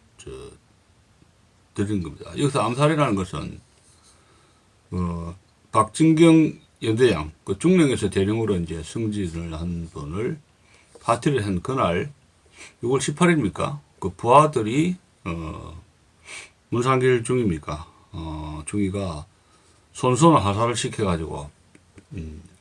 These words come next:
암살했던 반란이죠. 군사 반란에서 저격을 했던 그 사건을, 어, 미화한 것입니다.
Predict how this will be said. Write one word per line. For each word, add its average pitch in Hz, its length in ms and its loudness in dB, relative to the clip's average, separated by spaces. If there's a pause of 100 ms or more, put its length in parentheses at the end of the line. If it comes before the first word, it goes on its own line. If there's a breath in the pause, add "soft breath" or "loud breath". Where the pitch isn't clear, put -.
암살했던 95 960 -4 (1600)
반란이죠. 123 560 2 (120)
군사 120 240 -6
반란에서 78 920 -12 (840 loud breath)
저격을 98 440 0
했던 90 380 -6
그 92 140 -6
사건을, 98 960 -4 (200)
어, 87 320 -18 (200)
미화한 95 1600 -6
것입니다. - 540 -12